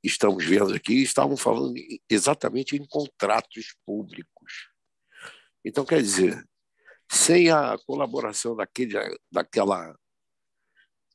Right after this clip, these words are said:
é, curriola, infelizmente, a gente vai realmente ficar tirando par e nego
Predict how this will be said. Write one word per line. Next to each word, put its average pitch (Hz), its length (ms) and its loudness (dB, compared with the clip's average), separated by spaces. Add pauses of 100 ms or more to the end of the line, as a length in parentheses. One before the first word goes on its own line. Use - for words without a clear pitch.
é, 87 400 -2 (600)
curriola, 110 680 4 (1500)
infelizmente, 151 720 0
a 135 40 4
gente 143 280 0
vai 135 240 4
realmente 120 500 -2
ficar 127 500 -2 (1300)
tirando 117 600 -4
par 131 360 0 (640)
e 98 160 -10
nego 104 200 -8